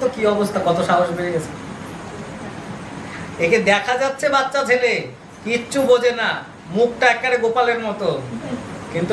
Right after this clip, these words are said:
ঠাকুর মশাই, ও যে কি যন্ত্র আমার ছোট পুত্র, সে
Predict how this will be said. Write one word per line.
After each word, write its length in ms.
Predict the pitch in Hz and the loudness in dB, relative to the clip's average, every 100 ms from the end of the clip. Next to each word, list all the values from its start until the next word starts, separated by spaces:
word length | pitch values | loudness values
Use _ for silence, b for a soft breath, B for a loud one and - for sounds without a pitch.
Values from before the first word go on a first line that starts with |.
| 196 | 4
ঠাকুর 260 | 196 226 233 | 4 2 2
মশাই, 460 | 233 262 302 285 214 180 170 | 4 4 4 4 0 -4 -4
ও 40 | 208 | -2
যে 80 | 240 247 | 0 -2
কি 60 | 254 202 | 2 4
যন্ত্র 300 | 208 214 254 214 | 4 2 4 4
আমার 180 | 202 220 208 | 4 0 -2
ছোট 140 | 196 208 | -2 -2
পুত্র, 240 | 208 - 247 240 175 | -2 0 4 4 4
সে 80 | 165 | -2